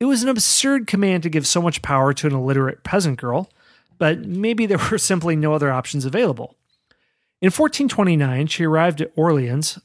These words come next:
on the verge of falling to the English.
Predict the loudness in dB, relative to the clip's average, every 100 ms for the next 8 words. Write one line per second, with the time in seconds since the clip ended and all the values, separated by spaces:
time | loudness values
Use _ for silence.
0 | -2 0 0 -2 -2 -2 -2 -4 -4 -4
1 | 0 2 2 0 -2 -4 0 0 0 -4
2 | -8